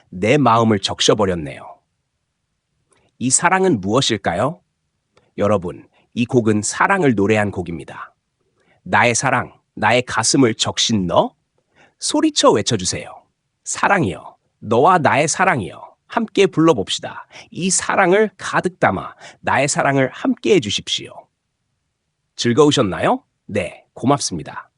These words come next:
여러분 덥지만 여름은 이런 맛으로 즐기는 것 아니겠습니까? 앞으로도 트로트 챔피언의 많은 관심과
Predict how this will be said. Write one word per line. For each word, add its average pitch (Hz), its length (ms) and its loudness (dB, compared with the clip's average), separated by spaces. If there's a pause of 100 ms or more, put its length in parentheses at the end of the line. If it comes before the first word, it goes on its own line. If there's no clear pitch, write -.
(360)
여러분 113 260 2
덥지만 110 600 0 (320)
여름은 131 480 6
이런 160 260 4
맛으로 160 480 0
즐기는 131 480 2
것 120 160 0 (100)
아니겠습니까? 117 840 -4 (440)
앞으로도 101 600 -2
트로트 - 300 -4
챔피언의 147 640 0
많은 123 480 0
관심과 113 720 -2